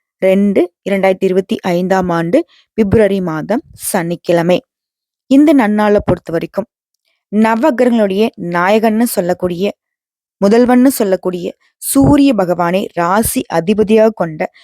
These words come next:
சிம்ம ராசிக்கு எப்படிப்பட்ட அற்புதமான நாளா இருக்க போகுதுங்கிறத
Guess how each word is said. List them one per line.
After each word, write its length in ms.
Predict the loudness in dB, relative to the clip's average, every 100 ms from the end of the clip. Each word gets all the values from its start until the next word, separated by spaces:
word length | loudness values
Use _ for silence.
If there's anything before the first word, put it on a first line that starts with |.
| _
சிம்ம 420 | -8 -2 0 0
ராசிக்கு 500 | -2 -4 -4 -6 -6 -12 _ _ _ _ _ _
எப்படிப்பட்ட 920 | 0 0 2 2 2 0 -4 -2 -4 _ _ _ _ _ _ _ _
அற்புதமான 600 | -6 -4 0 2 2 0
நாளா 240 | -2 -2 -2
இருக்க 200 | -2 -2
போகுதுங்கிறத 440 | -2 -4 -6 -8